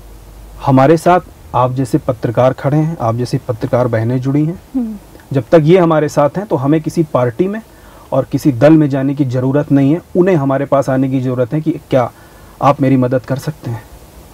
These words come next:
Speaker 1: क्योंकि हम जिनके परिवार से हैं उनको पूरा देश मानता है। और आज कहीं ना कहीं वही एक सौ बत्तीस करोड़ लोग और देश की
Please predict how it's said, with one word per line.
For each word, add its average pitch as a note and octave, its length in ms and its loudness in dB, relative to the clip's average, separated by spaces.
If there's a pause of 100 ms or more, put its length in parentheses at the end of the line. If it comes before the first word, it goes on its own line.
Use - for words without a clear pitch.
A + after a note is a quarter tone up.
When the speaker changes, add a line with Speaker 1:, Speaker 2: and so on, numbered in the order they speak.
(100)
Speaker 1:
क्योंकि D3+ 240 2
हम D#3 320 2
जिनके C3+ 300 0
परिवार C#3 420 2
से D#3 140 -4
हैं C#3+ 200 -4 (480)
उनको C#3 220 0
पूरा D#3 240 4
देश D3 300 0
मानता C3 320 -2
है। E3+ 60 -2
और C#3 240 0
आज D3+ 260 2 (300)
कहीं C#3+ 200 4
ना E3 100 4
कहीं E3 320 2 (880)
वही D3 280 6
एक D3 80 2
सौ D3+ 120 2
बत्तीस C3+ 320 2
करोड़ C3+ 280 2
लोग C#3 220 0 (100)
और C3 120 0
देश C3 240 -2
की C#3+ 120 -4